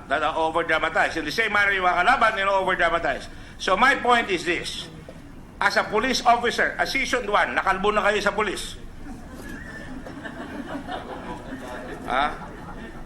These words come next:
Don't worry, my father was also bald. Ako rin nabobold. Grass does not grow on a busy street. Ang tanong ko sa inyo ngayon, yung five hundred, yung, eh, kailangan may rason eh. I have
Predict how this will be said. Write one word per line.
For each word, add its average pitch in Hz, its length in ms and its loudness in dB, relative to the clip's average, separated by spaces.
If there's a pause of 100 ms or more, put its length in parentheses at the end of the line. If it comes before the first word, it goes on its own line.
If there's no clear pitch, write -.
(360)
Don't 185 240 2
worry, 190 240 6
my 170 160 4
father 175 320 4
was 170 160 2
also 165 240 4
bald. 165 320 4
Ako 139 160 0
rin 170 80 2
nabobold. 139 560 0
Grass 202 240 4
does 175 240 0
not 160 160 0
grow 165 240 4
on 147 160 2
a - 0 -
busy 147 320 0
street. 135 320 -4 (2750)
Ang 131 80 -4
tanong 208 240 4
ko 240 80 4
sa 233 160 4
inyo 226 160 4
ngayon, 208 260 6 (540)
yung 262 240 2
five 262 160 6
hundred, 233 480 4 (480)
yung, 180 220 0 (840)
eh, 113 240 -6
kailangan 156 240 4
may 147 160 2
rason 165 320 2
eh. 107 160 2
I - 0 -
have 120 80 0